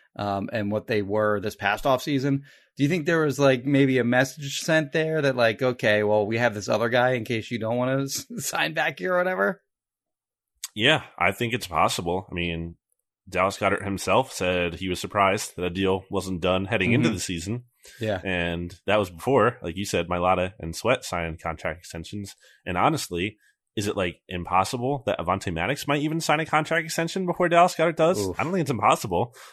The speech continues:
Speaker 2: um, 'cause Maddox is having a nice little season here, and he'll be a free agent after the year. So, yeah, I could see that. I don't think, I think the, the most likely situation, if I have to, like, give you, like, if you're asking me that, which you didn't, but I will put that situation out there, is that, like, he gets tagged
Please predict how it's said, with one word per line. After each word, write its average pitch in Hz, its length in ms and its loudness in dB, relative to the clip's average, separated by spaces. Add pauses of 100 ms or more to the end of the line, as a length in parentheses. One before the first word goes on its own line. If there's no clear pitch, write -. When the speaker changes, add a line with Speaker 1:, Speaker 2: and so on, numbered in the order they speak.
(120)
Speaker 2:
um, 92 280 0
'cause - 120 -10
Maddox 113 240 -2
is - 40 -6
having 95 160 -4
a 85 40 -6
nice 90 220 -6
little 85 120 -8
season 82 340 -8
here, 82 160 -4
and 87 100 -6
he'll 85 80 -8
be 85 140 -8
a - 20 -12
free 82 160 -10
agent 80 200 -10
after 78 260 -10
the 80 80 -12
year. 85 180 -6
So, 98 460 2
yeah, 139 200 2 (140)
I 139 80 0
could 139 140 -6
see 110 120 -4
that. 110 320 2
I 98 100 4
don't 110 200 2
think, 104 340 -2 (220)
I 156 80 4
think 175 140 2
the, 127 240 6
the 104 100 0
most 101 320 0
likely 101 380 -2
situation, 90 640 -8
if 95 120 -8
I 90 100 2
have 87 140 -4
to, 92 80 -4
like, 85 300 -4 (300)
give 95 180 -4
you, 87 400 -4
like, 82 260 -8
if 85 140 -10
you're 90 120 0
asking 90 280 -2
me 92 100 -4
that, 92 200 -2
which 87 120 -12
you 80 60 -12
didn't, 90 300 -2
but 82 100 -8
I 80 80 0
will 78 240 -6 (420)
put 87 120 -8
that 90 180 0
situation 92 400 -6
out 95 120 -6
there, 104 180 0
is 98 140 -2
that, 95 280 2
like, 87 240 2
he 95 100 -6
gets 80 200 -6
tagged - 400 -6